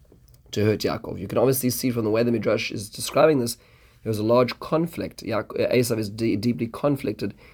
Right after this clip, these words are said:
in his relationship with his brother, brother or enemy, and that's per-, a, a conflict which has continued for many generations.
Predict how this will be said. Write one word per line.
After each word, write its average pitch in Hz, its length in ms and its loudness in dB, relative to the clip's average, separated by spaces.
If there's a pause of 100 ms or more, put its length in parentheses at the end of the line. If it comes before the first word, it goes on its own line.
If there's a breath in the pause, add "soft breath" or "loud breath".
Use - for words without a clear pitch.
(120 loud breath)
in 101 80 -4
his 95 140 -2
relationship 98 560 -2 (280 soft breath)
with 104 100 -2
his 92 160 -4
brother, 92 360 -4 (220 soft breath)
brother 120 340 4
or 90 240 -2
enemy, 117 340 2
and 107 100 -4
that's 104 140 -8
per-, 104 400 -4
a, 95 140 -2 (180)
a - 80 -4
conflict 101 420 -6
which 104 100 -12
has 107 80 -12
continued 92 480 -6
for - 100 -8
many 90 200 -4
generations. 92 720 -8